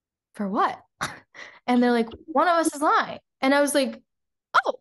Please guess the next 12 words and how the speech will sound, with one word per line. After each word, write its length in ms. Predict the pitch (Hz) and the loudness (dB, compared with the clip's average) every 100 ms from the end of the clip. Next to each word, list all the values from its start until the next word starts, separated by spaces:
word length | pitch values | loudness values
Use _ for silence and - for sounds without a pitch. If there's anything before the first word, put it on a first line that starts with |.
| _ _ _ _ _ - | _ _ _ _ _ -4
what?" 280 | 262 359 - | 2 4 4
Like, 120 | 277 | 2
it 100 | 285 | 2
was 200 | 277 262 | 0 -2
truly 340 | - 359 349 302 | 0 0 2 0
so 320 | - 262 262 | 0 0 0
shocking 480 | 269 240 240 240 214 | 2 0 0 0 -2
because 240 | 208 220 | -2 0
I 80 | 220 | 0
just 220 | 208 226 | -2 -2
did, 180 | 226 214 | -2 0
like, 280 | 214 196 - | 0 -2 -6